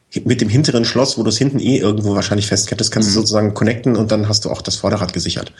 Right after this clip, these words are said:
Speaker 2: Stimmt, das geht ein bisschen
Speaker 1: Ähm,
Speaker 2: besser dann. Und die dürften auch nicht so teuer sein, ne?
Speaker 1: Nein, die kosten Apfel und Ei. Also,
Speaker 2: Ja.
Speaker 1: die Investition, äh, sollte es einem allemal wert sein.
Speaker 2: Was für ein Schloss kaufst du, wenn du ein Schloss kaufst?
Speaker 1: Bah, kannst
Speaker 2: Ne?
Speaker 1: alles richtig machen, kannst alles falsch machen. Im Prinzip bei Schlössern ist echt so,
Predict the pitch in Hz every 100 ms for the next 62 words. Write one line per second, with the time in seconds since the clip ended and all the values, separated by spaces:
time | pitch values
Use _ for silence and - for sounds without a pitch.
0 | - - 101 95 113 92 95 98 95 101
1 | 87 98 _ - 104 107 107 113 101 98
2 | 101 101 101 87 80 78 80 98 92 101
3 | 104 - - - 80 - - - - 95
4 | 67 76 104 107 110 104 90 113 110 107
5 | 92 101 98 85 60 71 98 104 110 101
6 | 92 85 92 92 92 90 92 92 107 -
7 | 104 - 107 - 85 85 101 85 87 -
8 | 76 - 73 - - _ _ - - -
9 | - - - - - - - - - _
10 | - 117 120 120 - - - - - -
11 | 120 123 - 120 131 - 131 - 127 117
12 | 113 104 98 - 101 101 101 104 - 120
13 | 107 151 117 101 127 - 135 113 123 -
14 | 120 117 113